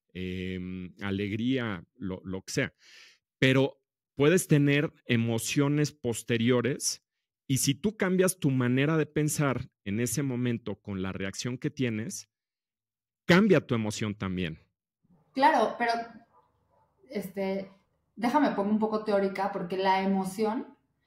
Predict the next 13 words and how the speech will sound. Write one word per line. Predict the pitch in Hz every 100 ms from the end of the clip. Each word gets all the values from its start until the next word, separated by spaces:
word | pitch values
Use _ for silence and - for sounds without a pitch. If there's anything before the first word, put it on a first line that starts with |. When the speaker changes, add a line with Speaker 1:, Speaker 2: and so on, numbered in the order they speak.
| _ _
Speaker 2:
es | 202 202 - -
esa | 220 226 214
descarga | 175 - 202 190 190
de | 180
químicos. | - 165 143 - - - _ _ _ _ _ _ _ _ _ _ -
O | 175
sea, | 185 233 -
eso | 240 - 277
que | 220
pasa | 208 214 226 220
en | 196
medio | 202 202
segundo. | 202 165 165 147 -